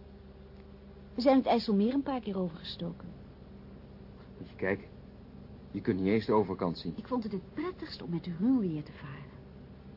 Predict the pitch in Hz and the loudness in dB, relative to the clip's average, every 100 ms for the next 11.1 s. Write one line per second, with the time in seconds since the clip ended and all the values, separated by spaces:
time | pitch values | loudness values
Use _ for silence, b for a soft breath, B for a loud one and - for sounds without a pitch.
0 | - - - - 233 - - 147 - 127 | -14 -8 -8 -2 -2 -2 -4 -4 -4 -6
1 | 110 143 147 170 151 - B B B B | -6 -6 -4 -2 -4 -8 B B B B
2 | - - - - - 208 202 190 202 190 | -16 -16 -14 -14 0 0 2 2 4 4
3 | 185 185 185 185 208 233 226 - 226 233 | 4 4 6 6 6 6 2 2 2 4
4 | 233 220 214 208 208 214 214 196 208 214 | 4 6 4 4 2 4 4 6 6 6
5 | 208 208 214 214 226 220 - 262 247 180 | 4 4 6 6 6 2 4 6 6 6
6 | 156 143 135 131 - - - - - - | 4 0 -2 -8 -14 -18 -18 -18 -18 -18
7 | - - - - - - - - - - | -18 -18 -18 -18 -18 -18 -18 -18 -18 -18
8 | - 330 370 254 214 143 127 - - - | -4 0 2 2 0 -2 -6 -8 -12 -18
9 | - - - - - - 220 214 226 202 | -18 -20 -20 -20 -20 -2 0 2 4 4
10 | 180 156 156 156 147 127 - - - - | 4 2 -4 -4 -6 -6 -6 -10 -10 -10
11 | - | -14